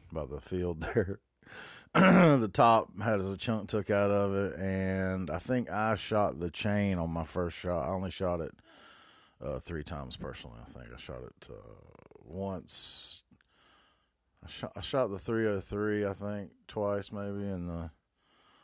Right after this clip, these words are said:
lever action once or something. But yeah, I shot the chain, so blew the chain out, and, and now it's got holes in it from both sides. Sorry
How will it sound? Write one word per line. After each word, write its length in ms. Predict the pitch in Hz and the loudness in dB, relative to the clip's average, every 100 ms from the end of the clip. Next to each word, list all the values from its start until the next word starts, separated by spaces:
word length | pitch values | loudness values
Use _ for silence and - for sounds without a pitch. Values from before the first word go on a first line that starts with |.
| _ - | _ -4
lever 320 | 107 104 107 | -2 0 0
action 540 | 104 - 101 95 104 | 0 -2 -4 -4 -2
once 200 | 101 90 | -4 -6
or 60 | 98 | -8
something. 500 | - 101 92 101 92 | -6 -6 -6 -8 -6
But 100 | 87 | -6
yeah, 180 | 95 95 | -2 -4
I 20 | |
shot 280 | - 135 80 | 2 0 0
the 60 | |
chain, 520 | - 101 98 98 95 95 | -6 -6 -4 -4 -6 -8
so 420 | - 87 87 87 - _ - - - _ _ _ _ - | -6 -6 -6 -8 -14 _ -20 -20 -20 _ _ _ _ -6
blew 200 | 117 113 | 0 0
the 80 | 98 | 0
chain 360 | - 104 98 | -4 -2 -2
out, 380 | 92 90 90 - | -4 -4 -6 -8
and, 200 | 82 82 67 - _ _ _ _ _ _ - - | -14 -16 -18 -20 _ _ _ _ _ _ -12 -10
and 160 | 107 117 | -6 -2
now 120 | 120 | -2
it's 80 | 104 | -2
got 160 | 92 | -2
holes 340 | 92 95 92 85 | -2 -2 -2 -6
in 100 | 82 | -10
it 100 | 73 | -12
from 120 | 85 | -10
both 180 | 85 73 | -8 -8
sides. 460 | 76 80 78 78 - _ _ _ _ _ _ _ _ _ _ _ _ _ _ - - - - - - - _ _ | -8 -8 -8 -12 -20 _ _ _ _ _ _ _ _ _ _ _ _ _ _ -20 -20 -20 -20 -20 -20 -20 _ _
Sorry 480 | - - 80 80 | -14 -8 -4 -4